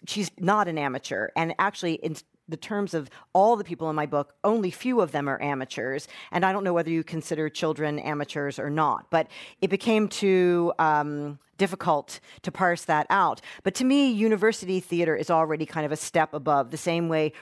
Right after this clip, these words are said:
performing arts summer camps are kind of s-, another, uh, beast altogether. In terms of what I see happening in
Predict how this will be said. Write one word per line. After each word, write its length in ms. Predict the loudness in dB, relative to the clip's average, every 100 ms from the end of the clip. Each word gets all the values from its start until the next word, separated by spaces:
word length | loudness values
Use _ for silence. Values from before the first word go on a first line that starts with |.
| -8
performing 440 | -2 0 2 2
arts 380 | 0 -2 -6 -2
summer 280 | 0 0 -2
camps 500 | -4 -6 -8 -10 -6
are 80 | -4
kind 240 | -4 -4
of 160 | -6 -10 -20 -12
s-, 100 | -4
another, 640 | 0 2 2 2 2 0 -4 -20 -10
uh, 260 | 0 2 2
beast 340 | 0 -4 -2
altogether. 600 | -2 -2 0 0 0 -4 -8 -16 -20 -20 -2
In 80 | 2
terms 220 | 4 2
of 80 | 2
what 120 | 2
I 120 | 4
see 180 | 2 -2
happening 680 | -2 -2 -2 -2 -2 -2 -4
in 560 | -4 -2 -2 -2 -4